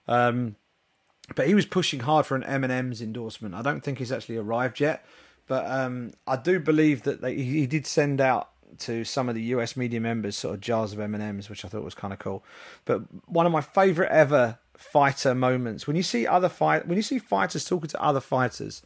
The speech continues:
fun stuff often happens. Um, and when the cameras are rolling, then there's, there's, there's plenty of scope for fun and games.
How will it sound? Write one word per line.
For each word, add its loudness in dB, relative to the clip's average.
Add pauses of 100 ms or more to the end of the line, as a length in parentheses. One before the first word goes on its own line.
(280)
fun 2
stuff 2
often 0
happens. -6 (420)
Um, 0 (500)
and -2
when 2
the -2
cameras 4
are 4
rolling, 2
then -4
there's, -4
there's, -4
there's -6
plenty -2
of -4
scope -2
for -18
fun 0
and -4
games. -4